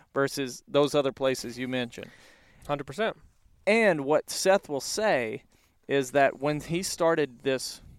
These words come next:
Speaker 1: really trying to let young deer walk and really manage a habitat, and this, this one's got great forest management going on around here, great diversity, his neighbors have, have picked up on that. And his neighbors are like,
Speaker 2: Absolutely.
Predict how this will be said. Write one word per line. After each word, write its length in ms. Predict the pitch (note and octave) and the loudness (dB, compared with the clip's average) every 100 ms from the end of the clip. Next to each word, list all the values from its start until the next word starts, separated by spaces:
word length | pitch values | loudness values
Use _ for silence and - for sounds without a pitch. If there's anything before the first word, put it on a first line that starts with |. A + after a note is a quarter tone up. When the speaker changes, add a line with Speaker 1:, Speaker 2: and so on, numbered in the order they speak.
| _ _ | _ _
Speaker 1:
really 360 | C3 C#3+ D3+ D#3 | -4 0 2 2
trying 260 | - C#3+ C3+ | 0 -2 -2
to 40 | |
let 200 | B2 C3+ | -2 -2
young 240 | B2+ C3 C3 | -2 -4 -2
deer 200 | B2+ B2 | -4 -2
walk 340 | A#2+ A#2 G#2+ | 0 0 -2
and 140 | A2+ A#2+ | -8 -4
really 200 | C3+ C3 | -2 -2
manage 280 | B2+ B2+ A#2 | -2 -4 -6
a 80 | |
habitat, 400 | A#2 A#2 A2+ A2+ | -6 -6 -4 -6
and 80 | - | -4
this, 220 | B2 - _ | -8 -8 _
this 220 | C3+ C#3 C3+ | -8 -6 -6
one's 160 | A#2+ | -4
got 200 | B2 - | -2 -2
great 280 | A#2 C3 - | -2 -4 -4
forest 380 | - B2+ B2 - | -4 -4 -4 -6
management 460 | A#2+ A#2+ A#2 A2 G#2+ | -6 -6 -8 -10 -6
going 220 | A#2 A#2 | -6 -4
on 140 | A2+ A2 | -4 -6
around 260 | A2 A2 | -8 -8
here, 240 | A#2 G#2+ G#2 | -8 -8 -6
great 260 | B2 B2+ | -4 -4
diversity, 640 | A#2 A2 A#2 - - G2 - - - - - _ _ _ _ _ _ | -6 -10 -10 -10 -14 -16 -16 -20 -20 -20 -20 _ _ _ _ _ _
his 280 | - E3 E3+ | -4 -2 2
neighbors 360 | D#3+ F3+ D#3+ - | 4 4 2 -2
have, 260 | B2+ A2 _ - - | -4 -6 _ -20 -6
have 260 | C3 A2+ | -6 -4
picked 220 | - D3+ C#3+ | -2 0 2
up 160 | C#3 | 0
on 120 | A#2 G2+ | -4 -10
that. 160 | - _ - | -18 _ -4
And 120 | C#3+ | -2
his 140 | C3+ | 0
neighbors 360 | C#3+ D#3+ D#3+ C#3+ | 4 4 4 2
are 60 | C3+ | 2
like, 220 | A#2 A2 | 0 -2
Speaker 2:
Absolutely. 480 | - B2+ B2+ B2 | -8 -10 -10 -10